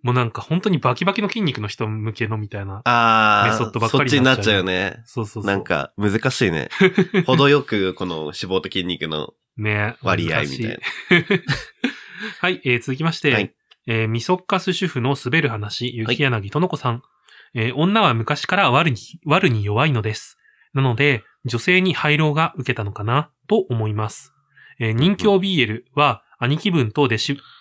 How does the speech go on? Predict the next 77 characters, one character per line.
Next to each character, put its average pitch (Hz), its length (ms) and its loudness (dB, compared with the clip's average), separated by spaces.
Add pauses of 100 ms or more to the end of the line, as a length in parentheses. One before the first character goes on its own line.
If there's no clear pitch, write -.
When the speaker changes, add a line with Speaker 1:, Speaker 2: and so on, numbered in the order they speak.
Speaker 1:
弟 151 340 2
分 156 180 0
の 190 180 4
関 120 240 -4
係 123 200 0
性 123 240 -2
に 175 240 0
燃 147 240 2
え - 20 2
る 170 80 0
と 110 100 -4
こ 113 120 -2
ろ 110 80 0
が 104 100 -4
あ 101 40 -4
っ 101 60 -10
た - 120 -12
り 107 80 -6
す - 120 -8
る 110 100 -4
の 107 100 -6
で、 175 180 -2
個 123 140 -2
人 135 180 0
的 143 200 -6
に 208 100 0
は 196 100 0
好 - 80 -12
き 123 100 -6
で 110 100 -2
す。 - 220 -20 (720)
め 131 60 -18
ち 151 60 -6
ゃ - 20 -2
め 147 60 -4
ち - 20 0
ゃ 151 40 0
噛 143 120 -2
ん 120 40 -6
じ 107 60 -10
ゃ 98 40 -12
っ - 20 -18
た。 - 140 -20 (260)
<laughs> 113 260 0
え 151 40 4
っ - 20 0
と、 123 340 -6 (360)
ハ - 100 0
イ 185 80 4
ア 220 80 2
ン 214 40 0
ド 233 80 2
ロ 214 120 6
ー 131 40 0
ね、 110 280 0
流 143 80 2
行 208 60 0
っ - 80 -20
た 120 80 -4
ね。 110 220 -6 (480)
Speaker 2:
流 104 80 -2
行 104 60 0
っ - 80 -14
た 92 120 -6
ね。 95 320 -2
Speaker 1:
す 127 280 -6
ご 202 200 2
い、 - 180 -6
あ 120 140 0
の、 117 180 0
応 156 100 4
援 160 120 4
上 170 160 2
映 120 60 2
と 117 100 -8
か 107 80 -4
み-、 113 100 -6